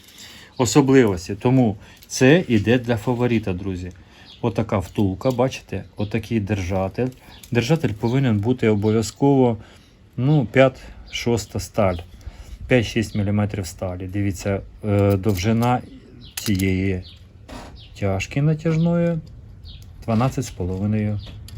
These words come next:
сантиметрів, сто двадцять п'ять міліметрів. Тоді нарізається різьба,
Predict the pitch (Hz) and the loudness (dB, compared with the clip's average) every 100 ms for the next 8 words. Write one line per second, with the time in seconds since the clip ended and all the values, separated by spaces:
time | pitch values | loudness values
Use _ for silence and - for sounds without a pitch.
0 | - - 113 104 107 95 90 98 - - | -16 -4 -2 0 0 -2 -4 -8 -8 -12
1 | - 139 117 110 - 107 - 104 104 101 | 2 2 4 0 0 -4 -4 -6 -4 -4
2 | 98 92 87 98 - - - - - - | -4 -6 -8 -8 -8 -12 -16 -18 -18 -2
3 | 131 123 120 107 - - - - 120 117 | 0 4 2 2 -2 -16 -20 -8 -4 0
4 | 117 113 107 98 - 101 101 98 113 151 | 0 2 2 0 -2 -2 -2 -2 4 6
5 | 170 | 4